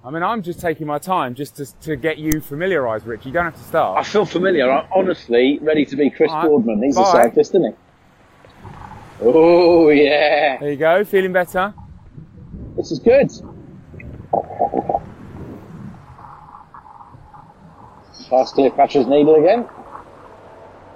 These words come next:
Speaker 2: Oh, yeah. Chris is signalling.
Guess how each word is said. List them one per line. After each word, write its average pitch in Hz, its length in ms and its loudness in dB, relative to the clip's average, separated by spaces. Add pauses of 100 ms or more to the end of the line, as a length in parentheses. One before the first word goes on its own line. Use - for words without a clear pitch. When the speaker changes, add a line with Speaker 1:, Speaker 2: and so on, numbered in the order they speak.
(2250)
Speaker 2:
Oh, 220 320 2
yeah. 113 220 2 (3250)
Chris - 220 -2
is 120 140 0
signalling. 113 580 0